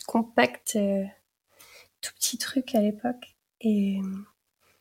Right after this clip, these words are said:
plutôt que de faire mes devoirs, <laughs> je faisais des petites images. Et, euh, je,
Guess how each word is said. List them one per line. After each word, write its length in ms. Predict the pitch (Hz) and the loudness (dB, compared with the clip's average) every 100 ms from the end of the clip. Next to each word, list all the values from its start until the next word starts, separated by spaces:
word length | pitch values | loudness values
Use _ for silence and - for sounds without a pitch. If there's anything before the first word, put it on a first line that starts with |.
| _ - - | _ -16 -8
plutôt 260 | - - | -2 -2
que 140 | 240 208 | 2 2
de 100 | 202 | 2
faire 220 | - 233 | 6 10
mes 120 | 226 | 10
devoirs, 720 | 196 190 196 214 254 - - - | 8 8 6 6 4 -2 -8 -2
<laughs> 880 | 196 190 233 208 214 _ - - - | 2 10 10 10 2 _ -20 -6 0
je 120 | - | 4
faisais 240 | 220 214 | 4 4
des 120 | 202 | 4
petites 320 | 196 - - 220 | 2 -2 -2 4
images. 580 | 220 202 208 220 233 - _ _ _ _ _ _ _ _ _ _ _ _ _ _ - | 6 6 6 4 2 -2 _ _ _ _ _ _ _ _ _ _ _ _ _ _ 4
Et, 60 | |
euh, 280 | 196 196 190 | 6 8 8
je, 100 | 202 | 6